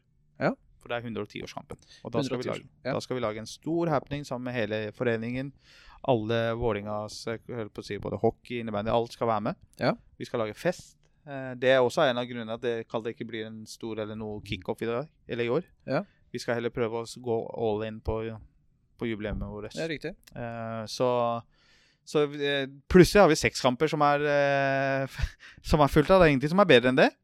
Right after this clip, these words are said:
Speaker 2: Og så er det jo, så er det jo liksom definisjonen på hva er utsolgt, da. Ja, en ting er når vi fyller alle seksjonene, og det, altså, det går ikke an at folk ko-, kommer nesten ikke inn. Men i, vi mener jo sånn at,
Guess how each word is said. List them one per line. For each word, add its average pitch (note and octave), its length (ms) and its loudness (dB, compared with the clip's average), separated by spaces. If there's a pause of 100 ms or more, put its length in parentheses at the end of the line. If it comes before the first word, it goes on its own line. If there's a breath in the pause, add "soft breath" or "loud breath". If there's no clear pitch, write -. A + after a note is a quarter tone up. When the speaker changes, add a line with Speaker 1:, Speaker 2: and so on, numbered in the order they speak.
(560 loud breath)
Speaker 2:
Og D3+ 80 2
så F#3+ 80 10
er E3 140 12
det E3+ 60 4
jo, F#3 80 2 (360)
så E3+ 160 6
er D#3+ 60 10
det E3 80 6
jo F3+ 60 0
liksom D#3+ 180 -2
definisjonen D3+ 580 -2
på D#3 120 0
hva A#2+ 160 8 (160)
er C3 120 0
utsolgt, D#3+ 320 -4
da. A2+ 160 2
Ja, B2+ 140 6 (100)
en B2 80 -2
ting C#3 160 -4
er B2 160 0
når B2 140 -8
vi A#2+ 80 -8
fyller A2 240 -2
alle F#2+ 300 -6 (360)
seksjonene, G#2+ 480 -6
og A2 80 -10
det, G#2+ 160 -2
altså, A2 160 -4
det G#2 140 -4
går G2+ 100 -2
ikke G#2+ 140 0
an G#2 80 -2
at - 100 -14
folk A2+ 200 -4
ko-, G#2+ 180 -8 (100)
kommer G2+ 240 -2
nesten G2+ 280 -10
ikke G#2+ 200 -6
inn. E3+ 140 -2 (600 soft breath)
Men C3+ 160 0
i, C3 80 2
vi C3 160 2
mener A#2 300 4
jo A#2+ 80 2
sånn A#2 180 -4
at, A#2 140 -4